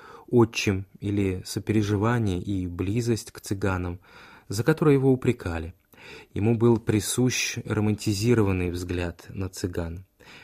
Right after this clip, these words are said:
Я решил, что постараюсь передать своё ощущение о нём не посредством текста, а через движение, музыку и темы, о которых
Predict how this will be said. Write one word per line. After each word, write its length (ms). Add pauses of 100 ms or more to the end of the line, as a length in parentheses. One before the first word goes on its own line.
(140)
Я 100
решил, 320
что 220
постараюсь 720
передать 440
своё 460
ощущение 840
о 80
нём 340 (360)
не 220
посредством 600
текста, 500
а 40
через 440
движение, 640
музыку 640
и 240 (140)
темы, 500
о 60
которых 500